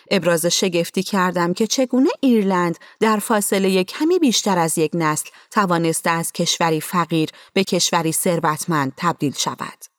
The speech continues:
او حرفم را اصلاح کرد و گفت: «ما کشوری پردرآمدیم و هنوز ثروتمند نیستیم.» و در ادامه توضیح داد که انباشت ثروت در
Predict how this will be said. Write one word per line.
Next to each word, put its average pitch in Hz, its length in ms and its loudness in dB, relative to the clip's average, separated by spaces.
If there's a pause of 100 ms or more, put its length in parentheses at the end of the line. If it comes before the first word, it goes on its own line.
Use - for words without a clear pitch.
(720)
او 320 260 0
حرفم 262 480 0
را 196 200 0
اصلاح 220 420 0
کرد 180 340 -2
و 139 80 2
گفت: 226 460 -2 (280)
«ما 240 180 2
کشوری 233 540 0
پردرآمدیم 208 1000 2 (220)
و 180 120 0
هنوز 190 320 0
ثروتمند 170 800 0
نیستیم.» 240 560 0 (920)
و 185 160 0
در 180 260 2
ادامه 165 380 2
توضیح 190 500 0
داد 180 260 0 (220)
که - 160 -4
انباشت 269 580 0
ثروت 190 640 0
در 202 200 2